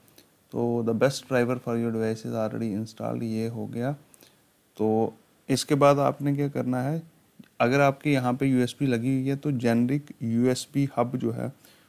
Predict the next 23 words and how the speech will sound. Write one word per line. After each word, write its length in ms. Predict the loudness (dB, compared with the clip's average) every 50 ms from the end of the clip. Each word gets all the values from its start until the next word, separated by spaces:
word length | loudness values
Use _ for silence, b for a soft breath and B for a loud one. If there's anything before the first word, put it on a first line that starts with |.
| b b b b 0
वो 100 | 4 4
आपको 280 | 4 4 2 0 -4 -2
दिख 260 | -2 -2 -2 -2 0
रहा 80 | 2
होगा, 240 | 2 2 0 0 -2
उसको 460 | -4 -4 -6 -10 -12 -8 -2 -2 0
भी 160 | 2 2 0 0
आपने 400 | 0 -2 -4 -2 -2 -2 -2 -4 -6 -10 -6
राइट 360 | -4 0 0 2 2 0 0 -2 -6
क्लिक 200 | -4 -4 -4 -4
करके 420 | -4 -4 -4 -4 -4 -4 -6 -6 -8 b b b b b b b b b b -10
उसको 240 | -10 -6 0 2 2
अपडेट 400 | 2 2 0 0 0 0 0 0
करना 360 | -2 -2 0 0 0 0 0
है। 180 | 0 -2 -4 -6 -10 _ _ _ -4 -2
And 280 | 0 0 0 0 -2 -6 _ _ _ _ _ _ _ -6 -4 -4 -4 -6 -10 -16 -20 -20 _ _ _ _ _ _ _ _ -12 -6
जो 120 | -4 -2
सेकंड 440 | -2 0 0 0 0 2 2 2 2
ऑप्शन 320 | 2 0 0 -2 0 2
आपके 300 | 2 0 0 0 -2 -2
यहाँ 220 | -2 -2 -4 -6 -8
पे 160 | -6 -4 -2
आएगी 420 | 0 0 0 -2 -2 -2 -4 -4